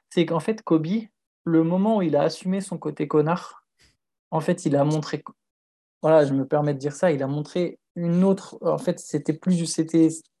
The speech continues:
ça renvoyait encore quelque chose d'autre. Niveau charisme, le fait, voilà, qu'il assume certaines de,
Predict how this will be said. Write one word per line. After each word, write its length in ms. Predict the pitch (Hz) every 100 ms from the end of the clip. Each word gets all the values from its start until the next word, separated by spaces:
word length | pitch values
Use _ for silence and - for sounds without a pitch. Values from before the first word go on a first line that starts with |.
| _ _ _ _ -
ça 160 | - 185
renvoyait 360 | 170 180 190 196
encore 380 | 190 196 165 -
quelque 140 | 160
chose 200 | - 165
d'autre. 260 | 156 156 - - - - 170
Niveau 260 | 175 185
charisme, 540 | 185 170 175 202 190 175
le 80 |
fait, 140 | 160 185
voilà, 240 | 160 165
qu'il 180 | 160 160
assume 360 | 165 - 202 180
certaines 460 | 175 170 185 180
de, 320 | 151 143 143